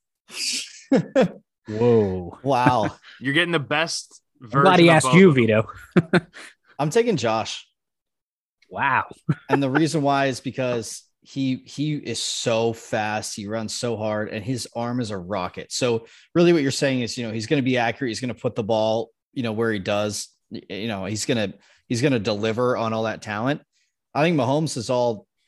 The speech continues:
Speaker 1: Mahomes is the guy who, no matter what, the ball's coming out and it's going accurately to where he's, you know, to where his receiver is running in stride.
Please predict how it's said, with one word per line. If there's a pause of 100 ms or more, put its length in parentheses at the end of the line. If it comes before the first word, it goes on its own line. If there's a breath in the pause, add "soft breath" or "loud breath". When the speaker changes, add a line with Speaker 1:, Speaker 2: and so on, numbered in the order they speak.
(280)
Speaker 1:
Mahomes
is
the
guy
who,
no
matter
what,
the
ball's
coming
out (180)
and
it's
going
accurately
to
where
he's, (160)
you
know, (100)
to
where
his
receiver
is
running
in
stride.